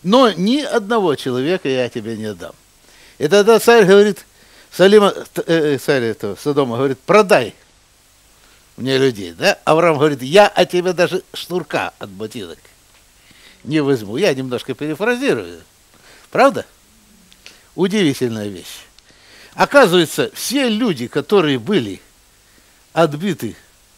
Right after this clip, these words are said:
в Содоме, они кем стали?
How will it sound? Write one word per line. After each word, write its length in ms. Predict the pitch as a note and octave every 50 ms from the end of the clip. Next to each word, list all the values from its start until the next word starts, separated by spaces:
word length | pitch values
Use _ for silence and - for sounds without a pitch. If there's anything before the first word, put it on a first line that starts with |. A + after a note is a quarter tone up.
| _ _ _ _ -
в 300 | A2+ D3 G#3+ A3 D3+ - - _ _ _ _ _
Содоме, 680 | - - - E3 D3 A2 D3+ D#3 D#3+ F3 A3 C4+ D4 C#4+ _ _ _ _ _ _ _ _ _ _ _ _ _ _ _ _ _ _ _ _
они 260 | - G3 A3 A#3+ A#3
кем 300 | - - - C4 A#3+ F#3 -
стали? 380 | - - B2 G2 E2+ E2 -